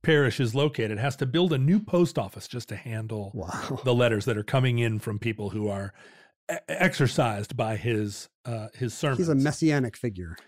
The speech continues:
Speaker 1: He is. And the U S government now wants him gone. And they make an interesting argument, which is that Coughlin is on the radio, and the radio is a public space,
Speaker 2: Mm-hmm.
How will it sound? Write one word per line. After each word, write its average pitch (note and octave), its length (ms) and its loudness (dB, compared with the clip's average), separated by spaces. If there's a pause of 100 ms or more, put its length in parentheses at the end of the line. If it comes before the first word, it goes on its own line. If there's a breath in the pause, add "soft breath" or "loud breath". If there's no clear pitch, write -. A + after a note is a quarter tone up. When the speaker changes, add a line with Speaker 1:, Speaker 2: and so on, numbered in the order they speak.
(220 loud breath)
Speaker 1:
He G3+ 180 4
is. C3+ 200 4
And F3+ 500 4 (400 soft breath)
the F3 460 4
U F#3 200 4
S A3+ 140 4
government G3 400 4
now D#3+ 320 4
wants D3 420 4
him C#3 500 2 (180)
gone. G#2+ 340 2 (1080 soft breath)
And E3+ 220 6
they F#3 160 6
make B3+ 220 2
an B3+ 80 4
interesting B3+ 440 2
argument, G#3 460 2
which C#3+ 260 2
is E3 200 4
that D3 320 2
Coughlin A3 420 4
is F3+ 220 4
on D#3+ 240 4
the C3+ 80 4
radio, C3 580 2 (1300 soft breath)
and D3+ 160 4
the D#3 80 6
radio G#3 600 6
is D3 460 4 (120)
a D#3 100 2
public G3 760 2
space, B2 920 -4
Speaker 2:
Mm-hmm. G2+ 120 -8